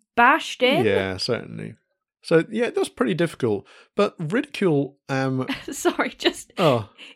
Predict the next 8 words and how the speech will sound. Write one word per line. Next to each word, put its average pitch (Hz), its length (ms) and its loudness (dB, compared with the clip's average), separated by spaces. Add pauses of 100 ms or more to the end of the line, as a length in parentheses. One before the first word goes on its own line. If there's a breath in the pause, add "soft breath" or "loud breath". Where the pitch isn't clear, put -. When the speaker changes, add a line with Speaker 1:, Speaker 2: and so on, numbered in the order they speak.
(140)
Speaker 1:
<laughs> - 1500 -10
your 294 260 2
unwavering 277 960 2
ability 220 680 -4
to 220 160 -8
positively 226 840 -2
move 214 280 -4
on 190 360 -4